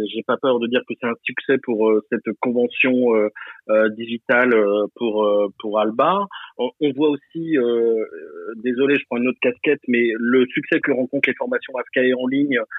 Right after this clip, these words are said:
euh, qui ont lieu depuis trois semaines. Donc les gens ont vraiment envie de, euh, de se retrouver et de parler un petit peu positif, et même si on n'a pas de date, de voir un petit peu plus loin,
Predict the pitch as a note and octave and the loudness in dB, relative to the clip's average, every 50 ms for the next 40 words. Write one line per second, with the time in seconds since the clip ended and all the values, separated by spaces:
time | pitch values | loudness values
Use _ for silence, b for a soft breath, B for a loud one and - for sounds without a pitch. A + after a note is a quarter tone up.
0 | B B B B - A2 A2 A2 G#2+ - B2 A#2+ A#2+ B2 B2 B2 - B2+ - - | B B B B 2 2 2 2 0 -2 -2 0 0 0 0 -2 -4 -12 -12 -8
1 | - B2+ B2+ - - D3+ D#3 E3+ G3 G#3 G3 - B B B B - B2+ B2 - | -6 -6 -6 -6 -2 -2 0 0 0 0 -2 -6 B B B B -4 -4 -2 0
2 | - D3 C3+ B2+ B2 D#3 D#3+ F3+ G3+ G3+ F#3 - _ - C#3 C3+ C3+ A#2 A2 G#2+ | 0 0 0 0 0 0 0 2 0 -2 -2 -4 _ -2 0 0 0 0 -2 -2
3 | - C#3 D#3+ F3 F3+ F3+ F3+ F#3+ F#3 - - D#3 D3 C#3+ C3 B2 C3+ C#3+ E3 G3 | 0 2 2 2 2 0 0 0 0 -2 -4 -4 -4 -4 -4 -6 -8 -6 -6 -6
4 | F#3+ E3+ C3 B2+ C3+ C#3 C#3 C#3+ B B B B B B - - A#2 A#2 A#2 A2+ | -6 -2 2 4 4 4 4 2 B B B B B B -4 -2 0 2 2 2
5 | A2 A2 A2+ A#2 A2+ A2+ A2 A2 C3+ C#3+ - - - D#3+ D3+ - - D#3 D3 C3 | 2 0 -2 -8 -12 -12 -8 -6 -6 -6 -6 -6 -6 -6 -6 -6 -8 -8 -6 -2
6 | C3+ C#3+ D3 E3 F#3 F#3+ F3 - C3+ D#3 - - - E3 C#3+ C3+ E3 E3+ E3 D3+ | 0 0 2 2 2 0 0 -2 -6 -6 -6 -8 -6 -4 -4 -2 0 0 0 -2
7 | D3 - D3 - D#3 C#3+ - D3 C#3 B2+ C3 - _ - D#3 E3+ G3 F#3+ - - | -2 -6 -8 -6 -6 -4 -4 -4 -8 -8 -8 -16 _ -10 -8 -6 -6 -6 -8 -10
8 | C3 - C#3 C3+ C#3 D#3 D#3 - - - D#3 C#3 C#3+ D3 - - D#3+ - - D3+ | -6 -2 0 2 2 2 0 0 -2 -2 0 0 0 2 0 -2 -2 0 2 2
9 | E3+ F3 - - A#2 A2+ A#2 C#3 C3+ B2 D3+ D#3 D3 D#3+ D3 C#3 _ - - - | 2 2 0 -4 -4 -2 0 -2 0 2 0 0 2 2 0 -2 _ -10 -8 -6
10 | D#3 C#3+ - D3+ C#3+ C3+ C3+ D3 D#3+ F#3 | -6 -6 -2 -2 -2 0 0 0 -2 -2